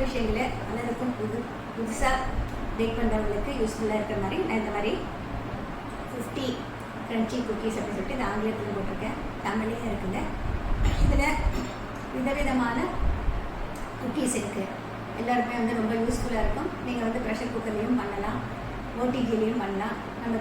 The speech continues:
பேக்கிங் அவன் இருந்ததுனாக்க அதுல வந்து எப்படி வைக்கிறது, அதாவது ஓ டி ஜினாக்க அவன் டோஸ்டர் கில்லர், அதுதான் நம்ம பேக்கிங் அவன். அது இல்லைனாக்க மைக்ரோவேவ் அவன்ல கன்வெக்ஷன் மோட் இருந்ததுனாக்க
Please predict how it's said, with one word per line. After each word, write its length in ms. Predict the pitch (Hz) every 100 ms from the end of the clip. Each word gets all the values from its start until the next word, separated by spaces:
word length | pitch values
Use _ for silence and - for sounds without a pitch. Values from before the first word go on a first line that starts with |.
| 214
பேக்கிங் 400 | 226 - 254 -
அவன் 240 | 208 233 247
இருந்ததுனாக்க 560 | 208 196 196 202 196 233 247 - - - -
அதுல 180 | 214 254 220
வந்து 140 | 226 226
எப்படி 180 | 208 240
வைக்கிறது, 320 | 208 196 196 196
அதாவது 220 | 208 214
ஓ 100 | 214
டி 80 | 226 220
ஜினாக்க 300 | 202 202 240
அவன் 200 | 220 233 214
டோஸ்டர் 340 | 196 226 214
கில்லர், 320 | 202 196 190
அதுதான் 260 | 220 202 240
நம்ம 120 | 226 202
பேக்கிங் 320 | 202 220 214 185
அவன். 180 | 226 247 -
அது 100 | 240 226
இல்லைனாக்க 400 | 233 226 - - - - - - 226
மைக்ரோவேவ் 500 | 247 254 262 247 214
அவன்ல 300 | 202 208 202 - - -
கன்வெக்ஷன் 480 | 220 247 247 233 214
மோட் 160 | 202
இருந்ததுனாக்க 460 | 196 190 190 190 254